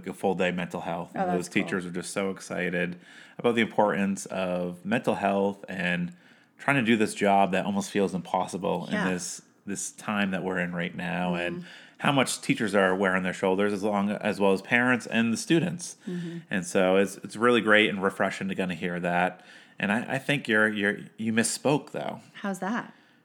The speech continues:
Speaker 1: You need to talk about some of these projects you, your students did on Rosalind Franklin.
Speaker 2: Well, I,
Speaker 1: I see
Speaker 2: I
Speaker 1: you
Speaker 2: am
Speaker 1: smiling. People can't see your smile through a
Speaker 2: <laughs>
Speaker 1: microphone, but I was truly blown away by the couple that I saw there. I mean, my mind was blown.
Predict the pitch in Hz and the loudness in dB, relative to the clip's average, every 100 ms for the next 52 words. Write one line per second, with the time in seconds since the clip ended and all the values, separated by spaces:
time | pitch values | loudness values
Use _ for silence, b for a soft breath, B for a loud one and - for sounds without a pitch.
0 | _ - 143 190 156 - 110 107 104 101 | _ -4 4 4 4 0 -2 0 2 2
1 | - 135 131 107 101 - - 147 139 98 | 2 0 2 2 2 0 0 0 2 0
2 | - 101 - - - 120 - - 156 135 | 0 -6 -6 -12 -4 -2 -2 2 4 4
3 | 101 101 95 98 - 101 98 87 107 110 | 2 4 4 4 0 0 0 0 0 0
4 | 110 107 98 - 104 165 - - 185 196 | 2 2 2 0 0 0 -2 -10 -10 -12
5 | b b b _ 190 185 190 190 - 196 | b b b _ -4 -2 -2 -2 0 2
6 | 233 254 - - 214 269 151 339 339 123 | 2 0 -4 0 2 4 4 4 4 6
7 | 175 127 92 85 147 160 156 156 156 139 | 6 6 2 2 2 4 4 4 6 4
8 | - 139 175 151 143 117 131 135 110 - | 4 4 6 6 6 6 6 4 2 2
9 | 92 92 92 101 95 B B B - - | 2 2 6 6 4 B B B -6 2
10 | 139 170 135 - - 170 165 120 120 135 | 6 6 6 4 4 6 6 6 6 6
11 | 135 127 127 110 113 110 - 135 131 147 | 6 6 8 8 8 8 4 2 4 6
12 | 120 104 95 - 131 131 87 87 82 82 | 8 8 6 2 4 6 4 2 2 2
13 | 92 117 120 113 113 90 131 135 160 139 | 2 2 4 4 4 -2 2 4 4 4
14 | 127 131 139 120 117 113 117 131 196 107 | 4 4 2 2 0 2 4 4 4 2
15 | - | -2